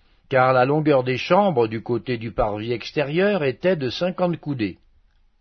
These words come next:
Mais sur la face du temple, il y avait cent coudées. Au bas de ces chambres était l'entrée de l'Orient,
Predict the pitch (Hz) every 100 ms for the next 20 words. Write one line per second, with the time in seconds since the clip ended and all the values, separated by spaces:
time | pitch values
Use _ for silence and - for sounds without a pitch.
0 | _ _ _ _ _ _ _ - - 135
1 | 180 202 143 123 113 - 127 120 110 143
2 | 185 196 202 127 123 131 123 123 - 180
3 | 170 123 101 87 - _ _ _ _ _
4 | _ _ _ _ _ _ _ - 117 135
5 | 139 127 117 151 - 165 175 185 147 131
6 | 139 135 139 - 147 143 147 131 151 156
7 | 190